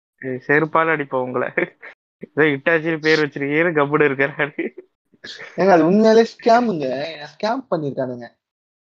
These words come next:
Speaker 1: ஐயோ,
Speaker 2: ஓகேவா?
Speaker 1: ஐயோ.
Speaker 2: இதுவும், இது ஒரு ஸ்கேமு.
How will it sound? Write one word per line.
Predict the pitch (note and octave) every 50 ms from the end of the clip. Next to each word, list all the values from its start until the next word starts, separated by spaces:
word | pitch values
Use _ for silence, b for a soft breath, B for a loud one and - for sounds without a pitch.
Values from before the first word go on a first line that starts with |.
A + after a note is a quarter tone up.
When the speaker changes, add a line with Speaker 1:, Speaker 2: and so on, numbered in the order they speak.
| _ _ _ _ _ _ _ _ _
Speaker 1:
ஐயோ, | - - D#3
Speaker 2:
ஓகேவா? | D3+ D3+ C#3 D#3 D#3 D#3 D3+
Speaker 1:
ஐயோ. | D3 C#3 C#3+ C#3 B2+
Speaker 2:
இதுவும், | D3 F3+ F3+ G#3+ A#3+ A#3+ A#3 - - _ _
இது | _ D3+ E3 D#3 F#3
ஒரு | F#3+ F#3+ F3+ -
ஸ்கேமு. | - G3 F#3 F#3+ F3+ D#3+ D3